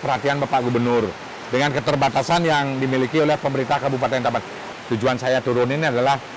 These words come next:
bagaimana kita menyemangati masyarakat, eh, biar masyarakat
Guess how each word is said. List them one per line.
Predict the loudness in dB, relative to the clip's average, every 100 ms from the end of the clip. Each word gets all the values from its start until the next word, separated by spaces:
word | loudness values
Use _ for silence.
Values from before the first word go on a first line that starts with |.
| -4
bagaimana | 0 2 2 0 0 -2
kita | -2 0
menyemangati | 2 0 0 0 0 0 0 0
masyarakat, | 0 0 -2 0 2 2 0 -6 -12 -12 -12 -10 -12 -10 0
eh, | 4 4 4
biar | 4 2
masyarakat | 0 0 0 2 0